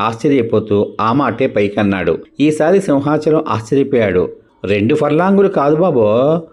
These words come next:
రెండు కిలోమీటర్లుంటాది" అన్నాడు. "చాలు చాలులే, మా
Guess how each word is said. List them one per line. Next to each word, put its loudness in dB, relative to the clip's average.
రెండు 0
కిలోమీటర్లుంటాది" 0
అన్నాడు. 0
"చాలు -2
చాలులే, 0
మా -2